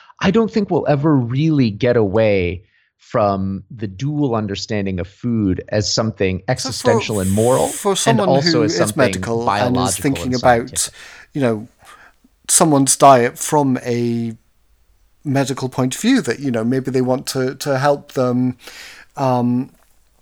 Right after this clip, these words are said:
Speaker 2: be able to control their diabetes better or, or whatever it is. You know, what do you think the fact that,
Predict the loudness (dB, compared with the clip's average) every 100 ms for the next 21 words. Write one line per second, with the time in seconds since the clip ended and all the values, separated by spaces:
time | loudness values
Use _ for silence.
0 | _ _ _ _ _ -20 -20 _ -20 0
1 | 2 2 0 -2 0 0 0 2 4 4
2 | 2 -4 -4 -8 -6 -6 -6 -6 -6 -6
3 | -6 -4 -4 -4 -4 -4 -4 -4 -4 -4
4 | -6 -12 -14 -14 -2 0 2 4 2 4
5 | 0 2 2 2 -6 -12 -10 0 2 2
6 | -2 -2 -2 -2 -8